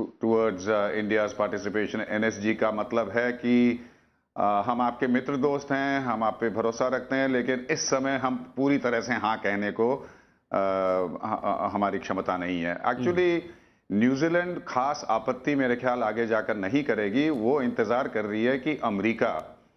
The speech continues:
Speaker 1: किस तरह से इस चीज़ को आगे बढ़ाएगी, क्योंकि, अ, न्यूजीलैंड ए, न्यूजीलैंड, ऑस्ट्रेलिया वगैरह जो हैं, इ-, इनमें ये अमेरिका का लीड फॉलो करते हैं।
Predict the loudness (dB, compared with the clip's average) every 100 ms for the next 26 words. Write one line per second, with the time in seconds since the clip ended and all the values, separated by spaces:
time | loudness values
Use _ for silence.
0 | _ _ _ _ -2 0 0 0 0 0
1 | 0 0 -2 -4 -6 -2 -2 0 0 2
2 | 2 2 0 0 0 0 0 -2 -4 -6
3 | -14 _ _ _ _ -2 2 2 2 0
4 | -2 -2 2 2 4 2 2 2 0 0
5 | 2 2 0 0 0 2 2 2 0 -2
6 | 0 0 2 2 2 0 0 0 -2 0
7 | -2 -2 -4 -8 -6 -6 -6 -4 -2 0
8 | 0 0 -2 -4 0 0 0 0 2 2
9 | 0 0 -2 0 0 0 0 0 -2 -4
10 | -4 -6 -8